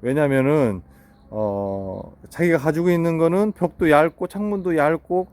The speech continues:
아무튼 가벼운 거로 만들었는데 칠오일삼 님은 엄청 무거운 거로만 지금 현재 만들었다고 이제 하시더라고요. 제가 봐도 <laughs> 무거운 거로 만들었는지는 잘 모르겠지만 저도 아무-, 저는 이제 가격을 따졌기 때문에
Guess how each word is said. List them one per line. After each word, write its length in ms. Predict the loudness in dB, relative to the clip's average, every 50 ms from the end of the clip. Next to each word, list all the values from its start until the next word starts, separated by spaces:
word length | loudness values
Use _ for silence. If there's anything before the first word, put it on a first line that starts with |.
| -14 -16
아무튼 220 | -14 -12 -12 -12
가벼운 400 | -10 -6 2 4 6 6 6 6 4
거로 160 | 2 2 4
만들었는데 720 | 2 2 2 0 -2 -2 -2 -4 -4 -2 -2 -2 -2 -4 -6 _ _ _ -20 _ -20 -20
칠오일삼 580 | -6 -4 -2 0 0 0 0 0 0 0 0 0
님은 320 | -2 -2 -2 -2 -2 -2 -2
엄청 400 | -2 -2 -2 -2 -2 -4 -2 -2
무거운 320 | 2 4 6 6 6 6
거로만 320 | 4 4 4 4 4 2 2
지금 140 | 0 -4 -6
현재 160 | -6 -4 -2
만들었다고 580 | 0 0 0 2 0 -2 -2 -2 -2 -4 -2
이제 80 | -4 -6
하시더라고요. 640 | -8 -12 -8 -6 -4 -2 -2 -4 -4 -6 -10 -12 -14 -18 -20 -20 -20 -20 -20 -20 -20 -20 -20 -20 -20 -20 -20 -20 -14 0
제가 220 | 2 4 6 8
봐도 260 | 6 6 4 2 0 -2 -4 -10 -14 -14 -14 -16 _
<laughs> 320 | _ _ _ -20 -20 _ _
무거운 340 | -10 -6 -2 0 0 2 2
거로 180 | 2 4 4
만들었는지는 680 | 4 4 4 2 0 0 0 0 -2 -2 -2 -4 -4 -4
잘 200 | -6 -4 -6 -4
모르겠지만 400 | -2 -2 -2 -2 -2 -4 -6 -6
저도 180 | -4 -2 0 0
아무-, 120 | 0 0 -2 -6 -14 -20 -2
저는 200 | 2 4 4 4
이제 80 | 4 2
가격을 440 | 0 0 0 4 6 8 8 8 6
따졌기 340 | 4 2 2 2 -2 -4 -6
때문에 600 | -6 -4 -4 -2 -2 -2 -2 -2 -2 -2 -4